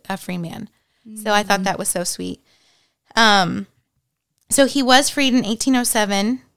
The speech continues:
Speaker 1: and he was older, like, in his forties. And thanks to his work, his occupation, as well as living very frugally and being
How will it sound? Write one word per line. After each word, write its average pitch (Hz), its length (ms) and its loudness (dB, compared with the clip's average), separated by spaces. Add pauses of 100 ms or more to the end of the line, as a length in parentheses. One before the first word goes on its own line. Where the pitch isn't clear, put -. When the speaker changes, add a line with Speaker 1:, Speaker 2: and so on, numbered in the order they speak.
(300)
Speaker 1:
and 226 200 0
he 294 100 0
was 311 120 -4
older, 226 380 -2
like, 190 220 -4
in 214 80 -4
his 202 160 -8
forties. 202 500 -6 (300)
And 226 180 -4
thanks 254 460 -2 (140)
to 240 260 -4
his 202 580 -4 (160)
work, 208 380 0
his 156 140 -2
occupation, 233 1040 -2
as 202 260 -4
well 214 180 2
as 196 120 -2
living 196 320 -4
very 190 180 -4
frugally 208 640 -4
and 202 400 -2 (180)
being 190 320 -6